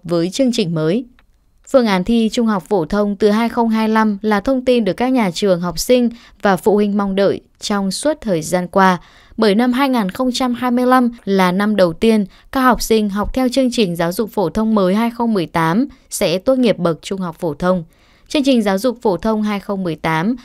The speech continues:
có nhiều điểm khác biệt so với chương trình giáo dục phổ thông trước đó, còn gọi là chương trình hai ngàn. Từ mục tiêu, quan điểm, phương pháp giáo dục, cơ cấu hệ thống cũng như các môn học,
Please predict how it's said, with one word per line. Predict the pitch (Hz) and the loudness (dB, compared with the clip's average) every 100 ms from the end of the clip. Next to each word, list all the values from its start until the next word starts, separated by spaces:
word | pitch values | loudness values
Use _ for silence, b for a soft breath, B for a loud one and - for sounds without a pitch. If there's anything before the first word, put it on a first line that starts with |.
| B | B
có | - 214 | 0 2
nhiều | 269 254 | 4 2
điểm | 190 165 | 2 -2
khác | 226 302 262 | -4 -6 -2
biệt | 202 - - | -2 -2 -10
so | - 214 202 | -4 -2 0
với | 170 | -2
chương | 165 214 | -4 -4
trình | 196 180 | -4 -4
giáo | 165 160 | -4 -4
dục | 165 208 | -4 -4
phổ | 202 151 | -4 -4
thông | 185 185 | -4 -6
trước | - 208 | -6 -6
đó, | 196 160 196 247 B B | -2 -2 -2 -6 B B
còn | - 220 | -2 0
gọi | 208 190 | 2 0
là | 196 | -2
chương | - 269 247 | -2 -2 -2
trình | 240 180 | -4 -4
hai | 160 190 190 | -6 -6 -4
ngàn. | 190 180 147 - _ _ _ _ _ - | -2 -2 -2 -10 _ _ _ _ _ 0
Từ | 214 208 | 4 4
mục | 208 202 - | 2 0 2
tiêu, | 233 220 | 2 2
quan | 214 196 190 | 0 -2 0
điểm, | 208 151 | 0 -2
phương | 147 202 190 | -4 -6 -4
pháp | 220 | -4
giáo | 185 165 | -2 -2
dục, | 180 220 - b b | 0 -2 -4 b b
cơ | 294 | 2
cấu | 277 208 | 4 2
hệ | 233 240 | 2 0
thống | 202 180 190 | 0 -2 0
cũng | 214 202 220 | 0 2 2
như | 220 | 2
các | 214 202 | 2 0
môn | 190 185 | -2 0
học, | 185 - | 0 -2